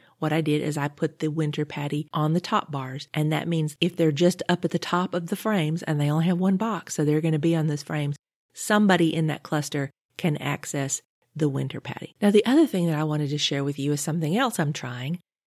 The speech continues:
As you know, I, uh, am trying to do a heavier top insulation. A friend had mentioned wood shavings in an, in an extra box over the top.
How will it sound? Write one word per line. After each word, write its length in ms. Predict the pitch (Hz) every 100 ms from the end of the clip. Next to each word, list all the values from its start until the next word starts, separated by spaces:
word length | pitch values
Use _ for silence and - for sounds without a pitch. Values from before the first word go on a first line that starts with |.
| _ _
As 220 | 175 170
you 80 | 196
know, 460 | 196 147 143 151 -
I, 440 | 151 147 147 151 151
uh, 180 | 147 - _ _ -
am 140 | 147
trying 260 | - 175 180
to 80 |
do 260 | 165 160 156
a 40 | -
heavier 600 | - 196 185 196 190 190
top 480 | 190 - 156 - -
insulation. 760 | - 151 143 143 123 - - 139 _ _
A 80 | -
friend 260 | - 254 285
had 160 | 262
mentioned 540 | 165 151 147 160 175 175
wood 280 | 175 262 233
shavings 600 | - 135 127 131 135 -
in 120 | 160
an, 240 | 151 151 151
in 140 | - 160
an 120 | 160
extra 360 | 156 147 - 160
box 380 | 151 220 139 - -
over 220 | 165 151
the 120 | 156
top. 340 | 165 247 214